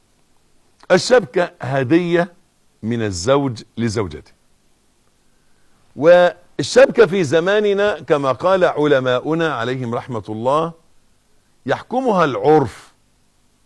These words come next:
فهل العرف عندنا في مصر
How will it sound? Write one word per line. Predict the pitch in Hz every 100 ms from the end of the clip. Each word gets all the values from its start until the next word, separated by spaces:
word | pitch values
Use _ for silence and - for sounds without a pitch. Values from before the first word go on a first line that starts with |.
| _ _ _ _ _ _ _ _ _ -
فهل | 156 247 302
العرف | 240 214 254 165
عندنا | 165 143 139 185 156
في | 135
مصر | 139 - - -